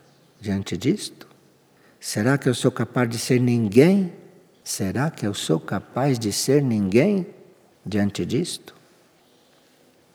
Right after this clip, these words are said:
E quando nós dizemos o alto, alto, se volte para o alto,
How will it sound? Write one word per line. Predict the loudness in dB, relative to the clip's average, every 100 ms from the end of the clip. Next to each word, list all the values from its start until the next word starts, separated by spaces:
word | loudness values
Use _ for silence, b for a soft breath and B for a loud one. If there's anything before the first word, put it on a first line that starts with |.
| _ _ _ _ _ _ _ _ _ _ _ _ _ _ _ _ _ _
E | -4
quando | -4 -2 0 2 4
nós | 2 2
dizemos | 0 2 2 2 0 -2
o | 0 2
alto, | 2 0 -2 -4 -4
alto, | -2 -4 -4 -6 -10
se | -8 -6
volte | -2 -2 -2 -4
para | -4 -2
o | -2
alto, | 0 0 -2 -6 -10